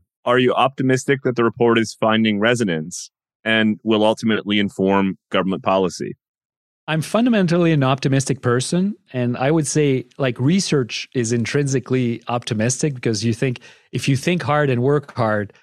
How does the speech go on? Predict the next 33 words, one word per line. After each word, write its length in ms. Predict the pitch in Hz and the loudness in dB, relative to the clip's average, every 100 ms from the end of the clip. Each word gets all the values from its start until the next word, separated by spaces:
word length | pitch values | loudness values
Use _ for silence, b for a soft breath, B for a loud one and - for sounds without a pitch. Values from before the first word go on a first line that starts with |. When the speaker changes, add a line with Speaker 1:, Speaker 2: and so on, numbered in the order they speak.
| b | b
Speaker 2:
good 160 | 131 | -6
things 220 | - 131 113 | -2 -2 -2
will 80 | |
happen, 400 | 87 85 82 98 120 - _ _ _ _ _ | -4 -4 -4 -4 -4 -12 _ _ _ _ _
right? 300 | - 110 123 - - | -4 -2 -2 -6 -4
So 340 | - 175 - _ _ _ _ _ _ - - - | 0 0 -4 _ _ _ _ _ _ -20 -16 -2
the 160 | 151 | 0
mere 240 | 170 262 285 | 2 2 0
fact 380 | - 135 135 - | 0 -2 -2 -4
that 120 | 107 | -2
they 140 | 117 | -2
asked 380 | 117 117 127 - | 0 0 -2 -4
this 180 | 110 98 | -6 -6
panel 340 | 104 101 107 | -4 -2 -2
to 80 | 101 | -4
convene 580 | - 90 95 90 82 95 _ _ | -4 -2 0 0 -2 -8 _ _
should 260 | - - 147 | -4 -2 0
be 120 | 139 | 0
a 80 | 113 | 0
sign 360 | - 107 107 | 0 0 0
that, 320 | 104 95 95 - - | 0 -2 -4 -10 -6
you 100 | 110 | -2
know, 280 | 98 92 - | 0 0 -2
it's, 300 | 110 - - | -4 -4 -4
it's 200 | 113 - | -4 -2
on 360 | 107 104 101 104 B B B | 0 0 -2 -4 B B B
Ottawa's 440 | 131 127 123 98 | -2 0 0 0
radar. 580 | 95 95 98 78 60 - _ _ _ _ _ _ _ | 0 0 0 -2 -6 -10 _ _ _ _ _ _ _
I 120 | 135 151 | -4 0
am 160 | 214 | 2
a 80 | 208 | 0
bit 380 | 117 160 190 - | 0 0 -2 -4
concerned. 720 | 170 143 - 131 120 117 117 | -2 -2 -2 0 2 0 -2